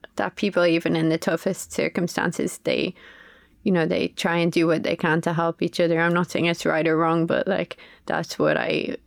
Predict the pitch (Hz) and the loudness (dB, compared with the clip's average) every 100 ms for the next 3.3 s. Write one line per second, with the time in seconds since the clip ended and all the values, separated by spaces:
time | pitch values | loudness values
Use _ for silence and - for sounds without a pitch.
0 | - - 170 - - 170 170 165 170 170 | -6 -4 -4 -2 0 0 0 0 0 -2
1 | 165 - - 175 175 - - - 185 175 | -4 -4 -2 0 0 -2 -4 -2 0 2
2 | 170 160 160 165 175 _ _ _ 208 185 | 2 2 2 0 -2 _ _ _ 0 0
3 | 165 160 | 2 0